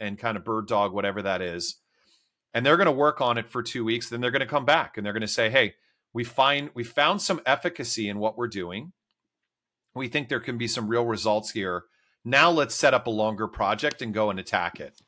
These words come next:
But if, if the person comes back, and maybe that person is me, and says, "Eh, I'm not really sure that there's a whole lot in this," we have to be prepared to just put it on the shelf, document what we've done,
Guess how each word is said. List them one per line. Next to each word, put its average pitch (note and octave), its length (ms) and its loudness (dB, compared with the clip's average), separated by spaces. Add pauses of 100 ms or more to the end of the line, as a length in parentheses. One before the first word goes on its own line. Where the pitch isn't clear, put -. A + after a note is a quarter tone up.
(440)
But C#3+ 140 6
if, - 360 2
if D3 160 -2
the D3+ 80 -2
person G#3 380 4
comes C#3 280 0
back, C3 340 4
and A#2 80 -4
maybe C#3+ 180 0
that C3 160 6
person C3+ 320 -4
is A2 120 -6
me, C#3+ 200 -4
and A#2+ 120 -4
says, A#2+ 360 2
"Eh, F#3 260 -2
I'm D#3+ 100 -8 (720)
not E3+ 240 -2
really E3+ 220 4
sure D#3+ 360 0
that G2+ 160 -6
there's A2+ 200 -4
a A2+ 60 -4
whole B2 200 -2
lot A#2+ 300 4
in D3 220 -4
this," - 500 -4 (640)
we B2+ 240 -4
have F#3+ 280 4
to E3+ 100 2
be C#3+ 160 -2
prepared C#3+ 420 2
to G#2 80 -8
just - 220 -6
put C#3 140 4
it C#3+ 80 0
on C#3+ 120 4
the D3+ 60 -4
shelf, A#2+ 420 2
document C3 500 2
what B2+ 180 -2
we've A2 160 -6
done, B2 420 0